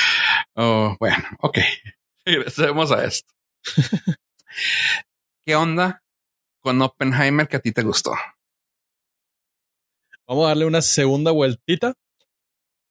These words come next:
Speaker 2: a Oppenheimer, hablando ya con un poco más de libertad, ahora que ya pasó una semana del estreno. La persona que le interesó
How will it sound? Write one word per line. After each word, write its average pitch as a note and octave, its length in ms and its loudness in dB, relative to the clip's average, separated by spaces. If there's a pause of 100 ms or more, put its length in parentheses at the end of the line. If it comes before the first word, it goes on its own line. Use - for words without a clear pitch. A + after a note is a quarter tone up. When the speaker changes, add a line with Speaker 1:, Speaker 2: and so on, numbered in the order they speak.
Speaker 2:
a A2+ 120 2
Oppenheimer, B2+ 800 2 (680)
hablando G#2 480 2
ya G2 440 2 (760)
con A2 100 -2
un G#2+ 100 2
poco B2 200 -2
más A#2 160 2
de B2 80 4
libertad, A2+ 680 0 (300)
ahora G2+ 240 2
que F2+ 540 0 (680)
ya G2+ 100 0
pasó G#2+ 220 -2
una G2+ 120 2
semana G2+ 320 2
del G#2 120 4
estreno. F3+ 500 0 (1120)
La G2+ 100 -2
persona F#2+ 260 2
que G2+ 100 -2
le F#2+ 80 2
interesó F#2+ 500 0